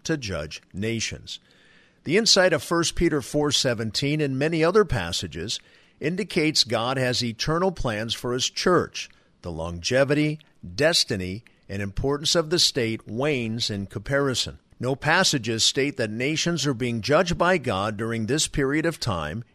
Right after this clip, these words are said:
in which we live. God has judged nations in the past, the Old Covenant, and will do so again in the future,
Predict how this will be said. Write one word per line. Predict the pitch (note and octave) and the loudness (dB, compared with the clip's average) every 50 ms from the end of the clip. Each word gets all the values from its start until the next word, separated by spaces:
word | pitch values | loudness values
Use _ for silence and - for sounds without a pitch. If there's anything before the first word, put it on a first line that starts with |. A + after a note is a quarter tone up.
| _ | _
in | - A#2 A#2+ A2+ | -6 -4 -2 -2
which | F2+ E2 D#2+ - - G#2+ | -2 -4 -6 -8 -6 -6
we | G2+ G#2+ | -4 -2
live. | A#2+ C#3 D3 B2 F2 - - - - - - _ - | 0 0 2 0 0 -2 -6 -14 -20 -20 -20 _ -10
God | G2 F#2+ A2+ A#2 | -6 -6 -4 -2
has | A2+ A#2+ A#2+ A#2 - | -2 -2 0 -2 -2
judged | - G#2 G#2 A2+ G#2 A2 G#2+ - - | -2 -4 -2 -2 -2 -2 -2 -4 -4
nations | A2+ G#2+ G#2 A2 G#2 - C3 B2+ C3+ B2 E3+ | -4 -4 -2 -2 -2 -2 -2 -4 -2 0 0
in | F#3+ F#3+ | 0 0
the | G#3 F#3+ | 0 -2
past, | - - E3+ E3 F3 C#3+ F2+ - - - - - | -2 -2 -2 0 0 0 -2 -2 -4 -6 -6 -6
the | G#2 G#2+ C3 | -4 0 2
Old | D3+ F3 G3 F#3+ - | 2 2 2 0 0
Covenant, | - C3+ A#2 F#2 F2+ D#2+ C#2+ C2+ - _ _ _ _ _ _ - | 0 0 0 0 -2 -6 -8 -10 -16 _ _ _ _ _ _ -12
and | - F2 F2+ | -10 -8 -8
will | F#2+ G2+ | -8 -8
do | F#2+ F2+ A2 A2+ A2 | -6 -4 -4 -2 -2
so | - - C#3+ C3 C3+ D3 | -2 0 0 2 2 2
again | D3 B2+ D3 F3 F3+ F3 D#3 | 2 2 2 2 2 2 2
in | C#3 B2+ | 0 -2
the | C3+ C#3 | -2 -4
future, | - - F#3+ G3+ G#3+ F3+ - - A#2+ D#2 - | -4 -2 -2 -2 0 0 -2 -2 -2 -4 -6